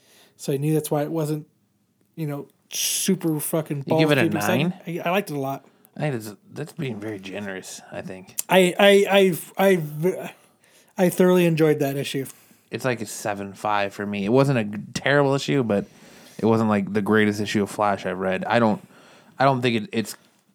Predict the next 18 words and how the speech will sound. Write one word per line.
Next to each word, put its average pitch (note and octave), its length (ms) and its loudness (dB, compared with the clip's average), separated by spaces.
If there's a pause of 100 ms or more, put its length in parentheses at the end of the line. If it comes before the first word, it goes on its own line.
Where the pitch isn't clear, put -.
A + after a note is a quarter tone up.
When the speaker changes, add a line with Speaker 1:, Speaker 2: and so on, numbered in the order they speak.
(280)
Speaker 2:
holding A#2 480 2
up A2 340 -2
to A#2 640 0
what A#2 200 -4
God, A#2 340 0
what A#2+ 220 2
the A#2+ 80 -6
first A#2+ 240 0
couple A#2+ 240 -2
arcs A#2 260 -2
gave B2 240 0
us, D3 300 0 (800)
the A2 100 -2
Godspeed G#2+ 460 0
arc A2+ 240 0
in, G#2 280 -8
in G2+ 100 -10
particular. A#2+ 500 -2